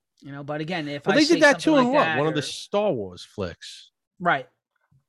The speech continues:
Speaker 2: And everyone
Speaker 1: There's a
Speaker 2: flipped out.
Speaker 1: difference, man. I mean,
Speaker 2: Well, I
Speaker 1: you
Speaker 2: think too, I think the big thing was getting rid of what's his face too, Tim Allen. 'Cause
Speaker 1: That's
Speaker 2: he's a
Speaker 1: part
Speaker 2: pretty
Speaker 1: of it.
Speaker 2: conservative. He's like a conservative dude.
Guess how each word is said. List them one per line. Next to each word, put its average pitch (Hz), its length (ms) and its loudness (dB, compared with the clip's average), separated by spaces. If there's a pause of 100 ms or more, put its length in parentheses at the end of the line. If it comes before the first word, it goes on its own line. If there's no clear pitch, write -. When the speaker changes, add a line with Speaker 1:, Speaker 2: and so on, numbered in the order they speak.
(300)
Speaker 2:
And 104 120 -2
everyone 98 300 -2
Speaker 1:
There's 87 100 -10
a - 60 -18
Speaker 2:
flipped 101 240 -6
out. 90 120 -2
Speaker 1:
difference, 135 340 -8
man. 127 160 -14
I 156 60 -10
mean, 175 140 -8
Speaker 2:
Well, 175 120 8
I - 20 10
Speaker 1:
you 247 60 2
Speaker 2:
think 285 180 8
too, 285 420 8 (120)
I 160 80 6
think 302 240 2 (360)
the 165 80 2 (160)
big 170 220 8
thing 165 300 6
was 120 160 6
getting 131 320 2
rid 123 180 4
of 107 200 2
what's 120 220 -2
his 113 120 -8
face 92 280 -8
too, 104 180 -4
Tim 101 220 -2
Allen. 95 340 -4 (1040)
'Cause 120 100 0
Speaker 1:
That's - 40 0
Speaker 2:
he's 151 120 8
a 156 40 4
Speaker 1:
part 185 60 2
Speaker 2:
pretty 170 160 8
Speaker 1:
of - 40 2
it. - 40 2
Speaker 2:
conservative. 156 580 8
He's 190 160 6
like 214 160 6
a 160 60 -10
conservative 147 640 4
dude. 123 480 4